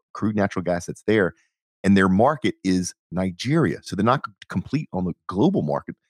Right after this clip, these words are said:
They're just gonna sell their fuels and their refined products in Nigeria. So this is a slam bang dunk. Um, it's, Nigeria's in the right place politically and from a corruption point of view. They got good leadership over there. They're getting rid of corruption. Um, the, the market,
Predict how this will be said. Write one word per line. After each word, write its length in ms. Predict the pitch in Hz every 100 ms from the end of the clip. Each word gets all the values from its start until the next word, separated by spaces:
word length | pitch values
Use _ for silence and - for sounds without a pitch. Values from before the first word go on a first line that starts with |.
| _ -
They're 80 |
just 140 | 131 139
gonna 100 | 117
sell 280 | - 107 107
their 120 | 101
fuels 480 | - 101 95 110 107
and 120 | 82
their 80 | 87
refined 340 | 87 95 92
products 300 | 95 90 87 _
in 120 | 101
Nigeria. 540 | 101 92 87 127 113 -
So 260 | - 107 92 - _ _
this 100 | - 165
is 80 |
a 40 | 107
slam 320 | - 113 104
bang 220 | 92 87
dunk. 340 | 87 90 - _ _ _ _
Um, 240 | 82 80 78
it's, 240 | - 82 _
Nigeria's 460 | 90 98 104 117 101
in 60 |
the 40 | 92
right 200 | 104 -
place 240 | 104 92
politically 600 | - 87 92 117 - 113
and 80 | 90
from 120 | - 85
a 60 |
corruption 480 | - - 90 98 117
point 220 | 101 104
of 80 | 98
view. 180 | 98 98
They 80 | 82
got 180 | 85
good 160 | - 95
leadership 420 | 95 101 95 101
over 160 | 95 92
there. 160 | 95 92
They're 160 | 78
getting 240 | 73 98 98
rid 140 | 98
of 80 | 90
corruption. 460 | - 92 - 92 85 _ _ _ _
Um, 220 | 76 76 -
the, 220 | 80 76 - -
the 120 | 73
market, 520 | 80 90 113 - 78